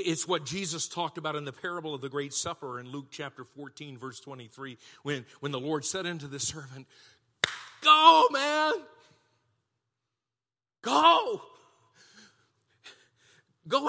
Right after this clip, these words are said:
out into the highways and hedges and compel them to come in that my house might be filled." And again, y'all,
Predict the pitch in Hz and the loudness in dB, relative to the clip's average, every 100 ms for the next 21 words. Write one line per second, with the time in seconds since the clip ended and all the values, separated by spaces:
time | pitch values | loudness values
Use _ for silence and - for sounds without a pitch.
0 | - 302 311 311 294 277 330 277 285 277 | 2 2 0 -2 0 0 2 0 2 0
1 | 285 226 269 233 - 262 196 214 160 - | -2 -4 -6 -6 -6 -8 -6 -6 -8 -12
2 | - - 233 - 247 208 - 285 311 311 | -18 -10 -10 -8 -10 -10 -6 -2 0 2
3 | 302 277 262 240 - 202 - 233 214 262 | 0 -2 -10 -10 -10 -10 -8 -10 -8 -6
4 | 285 247 208 208 190 185 175 208 262 269 | -6 -6 -8 -8 -6 -6 -2 0 0 0
5 | 226 - - - _ 170 175 175 156 165 | -6 -8 -18 -20 _ -10 -8 -10 -10 -12
6 | 151 - 247 285 294 247 180 131 - _ | -12 -16 -10 -6 -4 -4 -8 -12 -20 _
7 | _ _ _ _ _ _ _ _ _ _ | _ _ _ _ _ _ _ _ _ _
8 | _ _ _ _ _ _ _ _ _ _ | _ _ _ _ _ _ _ _ _ _
9 | _ _ _ _ _ _ _ _ _ _ | _ _ _ _ _ _ _ _ _ _
10 | _ _ _ _ _ _ _ _ _ _ | _ _ _ _ _ _ _ _ _ _
11 | _ _ _ 104 95 123 107 95 95 101 | _ _ _ -20 -20 -20 -20 -20 _ -20
12 | 90 | -20